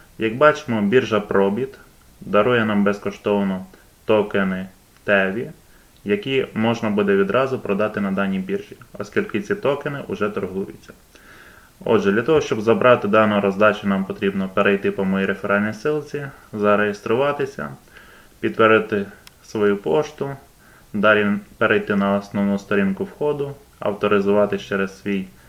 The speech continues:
е, логін та пароль, який ми вказували при реєстрації. Далі вибрати мову та часовий пояс і нажати на кнопку «Далі». Е, навпроти номера мобільного телефону нажати на кнопку «Встановити»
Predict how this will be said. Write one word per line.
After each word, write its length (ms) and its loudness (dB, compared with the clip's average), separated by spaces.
е, 140 -8
логін 400 4
та 120 2
пароль, 280 4
який 260 0
ми 140 0
вказували 440 0
при 220 0
реєстрації. 880 -2
Далі 480 6
вибрати 640 4
мову 380 2
та 140 -2
часовий 400 -2
пояс 500 0
і 60 -6
нажати 420 -2
на 120 -4
кнопку 380 -6
«Далі». 380 -4
Е, 380 2
навпроти 520 2
номера 460 0
мобільного 400 0
телефону 500 -2
нажати 340 0
на 100 -2
кнопку 340 -6
«Встановити» 800 -4